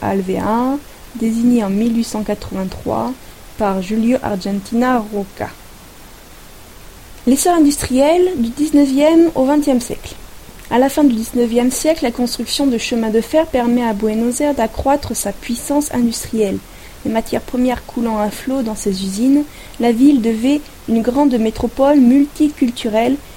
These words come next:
ravi-, rivalisant avec les grandes capitales européennes.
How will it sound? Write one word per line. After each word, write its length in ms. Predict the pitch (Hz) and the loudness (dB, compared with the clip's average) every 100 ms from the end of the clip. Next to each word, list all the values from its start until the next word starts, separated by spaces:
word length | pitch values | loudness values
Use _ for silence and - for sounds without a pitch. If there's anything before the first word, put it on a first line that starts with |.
| - - - - | -20 -20 -20 -2
ravi-, 380 | 254 294 285 277 - - - | 2 4 4 2 0 -16 -4
rivalisant 920 | 233 311 294 285 254 240 233 262 320 - - - - - - - - - | 4 6 6 4 4 2 2 2 2 -2 -16 -20 -20 -20 -20 -20 -18 -2
avec 240 | 247 254 | 2 2
les 120 | 254 226 | 2 0
grandes 240 | 240 285 | 2 2
capitales 420 | 214 - - 262 | 0 -2 -2 0
européennes. 560 | 233 226 220 196 175 | 2 0 -2 -4 -4